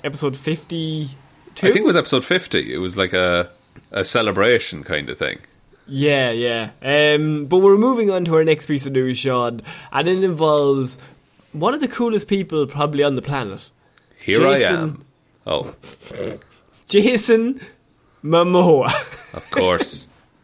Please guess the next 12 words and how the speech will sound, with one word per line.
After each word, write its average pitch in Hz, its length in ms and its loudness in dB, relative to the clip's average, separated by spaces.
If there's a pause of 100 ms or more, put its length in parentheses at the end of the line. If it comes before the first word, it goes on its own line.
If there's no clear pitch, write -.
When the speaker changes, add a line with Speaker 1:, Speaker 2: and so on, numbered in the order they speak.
(100)
Speaker 2:
Jason 92 400 -2
Momoa. 95 420 2
Of - 100 -6
course 139 360 2
I 90 60 4
Speaker 1:
You - 80 2
Speaker 2:
knew 101 60 2
you 107 60 2
Speaker 1:
said 80 180 4
Speaker 2:
meant - 140 -2
Jason 85 360 -2
Momoa. 82 420 -4